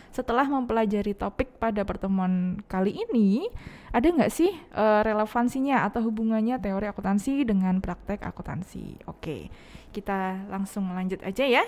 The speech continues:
di pokok pembahasan yang pertama. Baik, untuk teori akuntansi ya, teori akuntansi itu bisa dikatakan sebagai seni, bisa dipa-,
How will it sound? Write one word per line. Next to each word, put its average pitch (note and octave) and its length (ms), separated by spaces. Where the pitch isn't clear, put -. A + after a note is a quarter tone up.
di B3+ 80
pokok C4 320
pembahasan G#3 480
yang G3+ 240
pertama. D#3 560
Baik, F#3+ 400
untuk C4 480
teori C#4 320
akuntansi C4+ 880
ya, G3 240
teori A#3+ 320
akuntansi - 640
itu D#4 320
bisa A3 480
dikatakan G#3 560
sebagai F#3+ 320
seni, C4+ 480
bisa G3+ 320
dipa-, G3 320